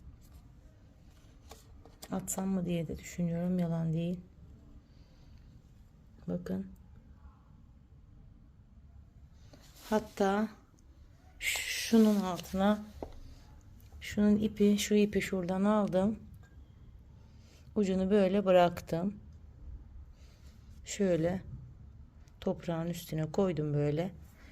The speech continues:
Ertesi sabah geldiğimde saksının tabağı tamamen su dolmuştu. Onun için çıkarttım.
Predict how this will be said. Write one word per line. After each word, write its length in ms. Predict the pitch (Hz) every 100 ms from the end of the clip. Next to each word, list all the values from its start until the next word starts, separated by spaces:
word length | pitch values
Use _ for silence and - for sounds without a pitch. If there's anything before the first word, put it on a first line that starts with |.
| - -
Ertesi 560 | 175 185 180 185 - -
sabah 440 | - 160 170 165
geldiğimde 880 | - 175 170 135 180 180 175 160 170 - - - - - - - - - - -
saksının 600 | - - 190 - 185 175
tabağı 460 | 175 180 170 190 190
tamamen 520 | - 180 175 170 185
su 200 | 185 170
dolmuştu. 560 | 156 147 147 139 - - - - - - - - - - - - -
Onun 260 | 190 185
için 460 | 165 156 185 202 202 - - - - _ -
çıkarttım. 760 | - - 180 170 - - 180